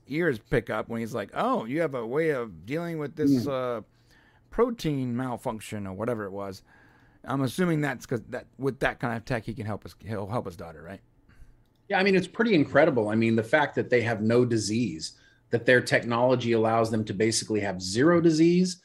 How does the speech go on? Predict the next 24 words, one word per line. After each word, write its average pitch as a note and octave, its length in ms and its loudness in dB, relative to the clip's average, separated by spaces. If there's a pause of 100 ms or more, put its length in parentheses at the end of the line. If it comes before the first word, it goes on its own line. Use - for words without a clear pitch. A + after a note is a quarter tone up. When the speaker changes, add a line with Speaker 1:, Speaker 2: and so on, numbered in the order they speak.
(380)
Speaker 2:
uh, A2+ 220 -4
can A#2 160 -2
cure C3+ 480 0
almost B2 460 0
anything. F#3+ 580 0 (540)
Um, G#2+ 720 -2 (520)
and B2 140 0
that's D3+ 140 -2
pretty D#3 260 2
amazing. G2 540 -6
And A#2+ 140 2
that - 280 -2
comes F3+ 320 2
into C3+ 540 4
the A2 100 2
moral B2 260 8
dilemma A2 320 2
that G#2 100 0
we G#2 100 -2
get A2 200 0
to A2 100 0
at F#2 80 0
the G2+ 140 -8
end. G#2+ 380 0